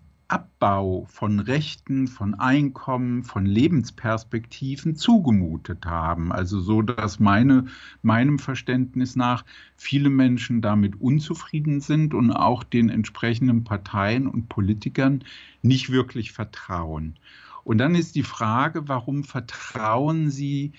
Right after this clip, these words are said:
diesen autoritären populistischen Politikern? Und meine Deutung dazu ist so, dass sie glauben,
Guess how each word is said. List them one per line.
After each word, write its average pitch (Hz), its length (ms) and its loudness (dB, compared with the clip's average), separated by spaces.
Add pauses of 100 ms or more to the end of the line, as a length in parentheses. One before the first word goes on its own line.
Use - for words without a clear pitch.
(220)
diesen 131 380 2
autoritären 123 1300 2
populistischen 92 960 -4
Politikern? 85 600 -4 (920)
Und 117 300 4 (100)
meine 151 440 4
Deutung 127 640 -2 (100)
dazu 127 440 -2
ist - 200 -8
so, 139 320 0
dass 151 220 -4
sie 117 140 -4
glauben, 117 800 0